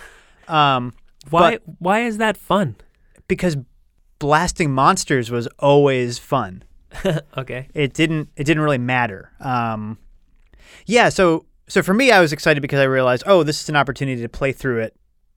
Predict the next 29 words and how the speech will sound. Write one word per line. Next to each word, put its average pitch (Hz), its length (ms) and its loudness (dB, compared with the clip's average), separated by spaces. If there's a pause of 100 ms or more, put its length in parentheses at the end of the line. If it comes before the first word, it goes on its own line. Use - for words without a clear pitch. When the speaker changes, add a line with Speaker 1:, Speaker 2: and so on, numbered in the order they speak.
(220)
Speaker 1:
and 139 120 -4
actually 131 440 0 (600)
play 117 300 -2
it - 240 -20 (140)
and 139 120 -4
not 120 200 -4
just - 400 -14 (600)
cheat." - 440 -6 (260)
But 180 240 4 (380)
then 190 200 -2
it 165 40 -2
got 151 120 0
me 139 100 -4
thinking, 143 480 -6 (480)
well, 175 120 -6
cheating 202 400 -4
through 143 220 0
it 135 40 -2
was 131 140 -4
also 143 300 -2
still 127 260 -4
really 120 220 -4
fun. 107 520 -8
There 135 240 -2
is 123 120 -4
a 120 80 -6
some, 147 300 -6
there's 147 220 -4
something 180 480 -2